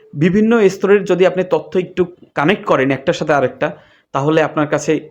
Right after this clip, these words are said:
ছয় নম্বর পয়েন্টের উত্তরটা চলে আসে। পরবর্তীতে টাকা উদ্ধারের যে অংশটা আসে, ফিলিপাইনে মামলা হওয়ার পরে ফিলিপাইনের আদালত এবং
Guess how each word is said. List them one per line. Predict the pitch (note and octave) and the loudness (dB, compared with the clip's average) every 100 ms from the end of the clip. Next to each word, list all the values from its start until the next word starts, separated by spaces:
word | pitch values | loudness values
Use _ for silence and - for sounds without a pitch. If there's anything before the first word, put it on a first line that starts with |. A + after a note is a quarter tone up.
| - | -8
ছয় | - F3+ | -2 0
নম্বর | F3 E3 E3 | 0 0 0
পয়েন্টের | D3+ C#3 D3 | 0 0 -2
উত্তরটা | C#3 C3+ C3 | -4 -6 -8
চলে | C3 A2 G#2 | -4 -4 -6
আসে। | - - _ - | -10 -18 _ 0
পরবর্তীতে | G3+ C4+ C4+ C4+ B3+ G3+ A#3+ - - | 2 2 2 0 4 4 2 -2 -4
টাকা | F3+ B3+ | 0 2
উদ্ধারের | A3+ G3 G3+ G#3 F3 | 2 2 2 4 4
যে | F#3+ | 4
অংশটা | E3 C#3+ D#3 D3 | 2 0 -2 -2
আসে, | B2 F3 A#3 - _ _ _ - - - | -2 -6 -10 -12 _ _ _ -20 -4 2
ফিলিপাইনে | B3 C4 B3+ B3 | 4 4 4 4
মামলা | G3+ E3+ F3+ | 2 2 2
হওয়ার | F3 G3+ F#3+ | 2 2 2
পরে | F#3 D3 B2+ C#3 - _ | 2 2 2 -4 -12 _
ফিলিপাইনের | F3+ G#3+ A3 G#3+ G#3+ | 0 2 2 2 2
আদালত | - D3 E3+ E3 F3+ - - | 2 2 4 2 0 -8 -2
এবং | C3 C#3+ | 2 2